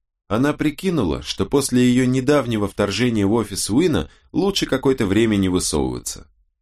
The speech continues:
«Т Н Д пошла за папу ради денег», не унималась Изи.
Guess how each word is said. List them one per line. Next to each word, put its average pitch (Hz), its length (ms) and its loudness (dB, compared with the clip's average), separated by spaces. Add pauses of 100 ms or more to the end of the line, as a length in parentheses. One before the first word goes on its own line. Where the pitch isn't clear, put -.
(1000)
«Т 170 80 -4
Н 170 180 0
Д 196 140 0
пошла 151 400 0
за 135 140 0
папу - 340 0
ради 110 260 0
денег», 101 560 -2 (180)
не 92 140 0
унималась 85 560 2
Изи. 64 300 -10